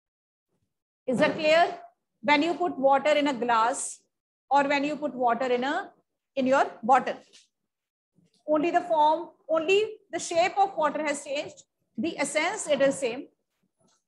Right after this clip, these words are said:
Same is about active and passive. So it's a complete lecture on active and passive. It was not introduction. But still, for you people's satisfaction,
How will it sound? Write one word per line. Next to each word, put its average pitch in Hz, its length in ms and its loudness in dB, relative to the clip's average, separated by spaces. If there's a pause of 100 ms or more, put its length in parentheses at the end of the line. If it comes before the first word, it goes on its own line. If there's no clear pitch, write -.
(100)
Same 330 320 0
is 349 140 0
about 262 360 2
active 254 320 -2
and 247 160 -4
passive. - 340 -6 (440)
So 311 140 -6
it's 285 160 -2
a 320 60 0
complete 302 520 -4
lecture 247 360 -4
on 208 260 -6 (100)
active 220 280 -10
and 202 180 -10
passive. 196 320 -16 (340)
It 254 140 -10
was 269 200 2
not 247 320 -4
introduction. 226 520 -10 (680)
But 254 120 -2
still, 381 520 0
for 302 140 0
you 254 160 -2
people's 240 520 -4
satisfaction, 294 840 -2